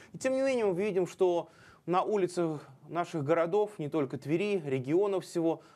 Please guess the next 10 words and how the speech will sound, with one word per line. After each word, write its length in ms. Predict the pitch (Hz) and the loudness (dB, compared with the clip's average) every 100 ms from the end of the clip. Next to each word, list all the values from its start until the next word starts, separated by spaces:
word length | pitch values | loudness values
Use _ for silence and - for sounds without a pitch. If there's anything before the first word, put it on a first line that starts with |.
| _ _ | _ _
целые 340 | - 202 180 | 2 4 4
самые 360 | 165 196 170 160 | 2 -2 0 0
огромные 480 | 160 151 170 180 147 | 0 0 0 0 -2
такие 180 | 160 123 | -4 0
заносы 460 | 147 170 220 208 | 0 0 -2 0
образовались, 640 | 190 165 156 175 165 147 123 | -2 -2 -2 0 0 -2 -4
брустверы 640 | 113 190 214 - 170 160 | -2 0 0 -2 -2 0
такие 360 | 160 - 147 | -2 -2 -2
из 140 | 147 - | -2 -4
снега. 500 | 190 208 190 180 | -2 0 2 0